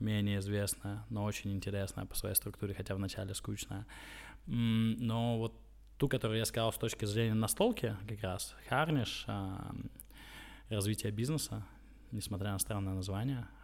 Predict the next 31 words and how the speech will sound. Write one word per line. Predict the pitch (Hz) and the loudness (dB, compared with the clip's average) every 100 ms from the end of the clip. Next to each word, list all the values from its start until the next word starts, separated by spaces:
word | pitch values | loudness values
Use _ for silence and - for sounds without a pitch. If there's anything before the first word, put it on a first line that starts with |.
| - - - | -18 -12 -10
ну, | 110 - - | -10 -10 -12
такое | - 101 | -6 -4
банальное, | 95 101 98 95 98 - - - - | -2 0 0 0 -4 -8 -16 -18 -6
она | 101 104 107 | 0 2 2
прям | 110 98 | 2 2
очень | 107 - | 0 -2
крутую | - 98 101 | -8 -6 -4
структуру | - 104 - 101 98 | -4 -6 -6 -4 -4
в | |
себе | - 98 | -4 -4
содержит. | - 98 95 95 - - - - - | -2 -2 -2 -4 -10 -14 -14 -16 -6
А | 113 | 0
так, | 170 - - - | 2 0 -12 2
ну, | 139 127 | 4 6
на | 117 | 4
самом | 143 127 | 4 6
деле, | 117 117 | 6 4
суть | - 127 | 4 2
будет | 113 107 | 2 0
не | 101 | 0
в | |
книге, | - 98 90 - | -2 -4 -4 -6
суть | - - | -6 0
только | 107 - | 0 0
в | |
восприятии, | 101 - 113 170 - | -4 -2 -2 0 0
потому | 135 - 98 | 0 0 -2
что | - - | -4 0
даже | 107 104 | 2 2
если | 98 - | 2 0
вот | 98 | -2